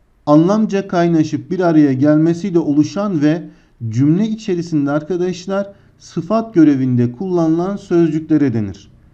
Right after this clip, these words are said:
Örneklerimize bakalım. Birkaç kişiyle görüşmeyi düşünüyorum cümlesinde bakın kişi isim, kaç kişiyle, birkaç kişiyle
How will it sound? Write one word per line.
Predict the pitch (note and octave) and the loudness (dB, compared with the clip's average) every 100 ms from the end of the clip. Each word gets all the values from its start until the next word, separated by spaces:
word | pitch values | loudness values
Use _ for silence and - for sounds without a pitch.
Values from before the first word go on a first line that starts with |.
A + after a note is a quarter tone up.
| _ _ | _ _
Örneklerimize | D3+ E3+ G3 G3+ F#3+ G3+ G3+ A3+ | 2 4 2 -2 -2 0 0 -2
bakalım. | G#3+ F#3 D#3+ E3+ - - _ _ C3 | -2 0 -2 -2 -10 -20 _ _ -4
Birkaç | C#3 F3 F3 A#3 A#3 | 0 0 0 -2 -2
kişiyle | G#3 - F3+ D#3 | -8 -6 0 2
görüşmeyi | C#3 C#3+ F3+ F3 F3+ F#3 F#3+ | 4 2 2 -2 -6 -6 -4
düşünüyorum | D#3+ E3+ F3 F#3+ F#3+ D#3+ C#3+ | -6 -6 -6 -4 0 0 0
cümlesinde | D3+ D#3 D3+ D3 C#3 C3 C3+ | 2 4 2 2 0 0 -2
bakın | E3+ D#3+ C3 | -4 -2 -4
kişi | A#2+ E3+ E3+ D3+ | -4 -10 -4 -4
isim, | D#3+ D#3+ F#3+ G3 F#3+ - - - | -4 -6 -4 -4 -6 -18 -20 -14
kaç | - G#3+ A3 | -4 -4 -4
kişiyle, | G3+ E3 F#3+ E3+ F3+ G3 - _ - | -10 -6 -2 0 0 -4 -10 _ -10
birkaç | B2+ D3+ D#3 F#3+ G#3 - | 0 2 2 -2 -4 -4
kişiyle | F#3 - F3+ E3+ F3+ | -10 -6 -4 -2 -4